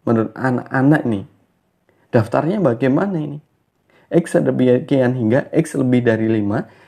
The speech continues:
X anggota bilangan asli. Kita bahas. Bilangan asli lebih dari lima yaitu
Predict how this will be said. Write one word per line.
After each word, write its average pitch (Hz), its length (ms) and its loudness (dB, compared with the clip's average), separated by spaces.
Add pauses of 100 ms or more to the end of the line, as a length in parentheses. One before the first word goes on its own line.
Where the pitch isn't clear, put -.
(180)
X - 260 -2
anggota 135 460 0
bilangan 135 500 2
asli. 147 460 0 (1040)
Kita - 240 0
bahas. 147 480 0 (3500)
Bilangan 175 400 8
asli 214 320 2
lebih 139 380 4
dari 135 260 4
lima 151 400 4
yaitu 117 480 -4